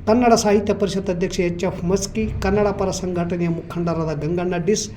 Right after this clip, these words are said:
ಲಕ್ಷ್ಮೀ ಪತ್ತಾರ್, ವೀರೇಶ್ ಬಾವಿಮನಿ, ಉಮೇಶ್ ಗೌಡ ಅರಳಹಳ್ಳಿ, ರಾಮಕೃಷ್ಣ ಭಜಂತ್ರಿ, ಮಂಜುನಾಥ್ ಗಾಣಿಗೇರ,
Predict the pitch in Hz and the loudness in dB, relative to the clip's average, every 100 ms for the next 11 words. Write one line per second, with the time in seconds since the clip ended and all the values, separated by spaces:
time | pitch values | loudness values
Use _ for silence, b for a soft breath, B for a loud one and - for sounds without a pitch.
0 | B B - 170 180 - 226 202 196 220 | B B 0 2 2 2 2 0 0 0
1 | 220 196 147 143 202 214 202 156 147 185 | 0 0 -6 0 4 4 2 -2 -2 2
2 | 196 185 202 208 165 180 214 - 190 196 | 2 2 0 -2 2 4 4 2 0 0
3 | - 175 180 185 190 214 B B - 165 | -2 0 2 2 0 -2 B B -4 0
4 | 208 214 208 - 196 143 160 190 185 202 | 2 2 -2 0 -2 0 0 0 0 -4
5 | 202 147 180 202 196 180 170 175 175 175 | -4 -2 0 2 2 0 0 0 2 2